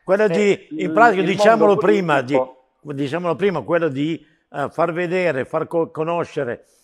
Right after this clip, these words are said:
Speaker 1: a tutti, eh, diciamo, l'americano, l'italiano o i cittadini del mondo,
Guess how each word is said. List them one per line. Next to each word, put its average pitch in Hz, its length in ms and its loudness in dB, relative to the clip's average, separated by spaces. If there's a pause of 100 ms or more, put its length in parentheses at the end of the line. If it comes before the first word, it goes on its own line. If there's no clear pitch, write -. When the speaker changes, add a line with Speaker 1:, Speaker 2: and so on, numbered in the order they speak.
(220)
Speaker 1:
a 143 100 -10
tutti, 156 580 -10 (220)
eh, 143 100 -16
diciamo, 139 300 -8
l'americano, 151 760 -4
l'italiano 143 640 -6
o 160 320 2
i 151 160 -4
cittadini 156 480 -8
del 156 140 -10
mondo, 165 400 -6